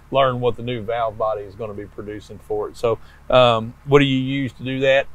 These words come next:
Uh, Easy Link is, is probably what everybody's got. Uh, we're gonna use our Easy Link right now, uh, to put this into a,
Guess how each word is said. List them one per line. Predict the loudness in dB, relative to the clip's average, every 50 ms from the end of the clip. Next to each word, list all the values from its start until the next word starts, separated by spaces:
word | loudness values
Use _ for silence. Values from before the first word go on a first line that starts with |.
| -18 -10 -4
Uh, | -2 -2 -2 -2 -2 -4 -4 -6
Easy | -4 -4 -2 -2 0
Link | 0 0 0 0 0 0
is, | -2 -4 -4
is | -4 -8 -6 -4 -4 -4
probably | -2 2 4 4 4 4 0
what | 2 2 2 2
everybody's | 2 -2 0 2 4 4 4 2 2
got. | 4 6 8 8 8 6 4 2 -12 -20 -20 -20 -20 -20 -8 -4
Uh, | -2 0 0 0 0 0 -2 -2
we're | -2 -2
gonna | 0 0 0
use | 0 0 0 0 2 4
our | 4 2 2
Easy | 0 -2 0 0 0 0
Link | 0 0 0 -2 -2 2 4
right | 4 6 4 4 0
now, | -4 -2 0 0 0 -2 -4 -6 -12 -16 -8 -6
uh, | -4 -4 -4 -4 -6 -6 -6 -6 -8 -8
to | -10 -10
put | -4 0 0 0 0 0
this | -4 -4 -4 -6
into | -8 -6 -6 -6 -6 -4 -4 -4 -4 -4 -2 0
a, | 0 0 0 -2 -4 -6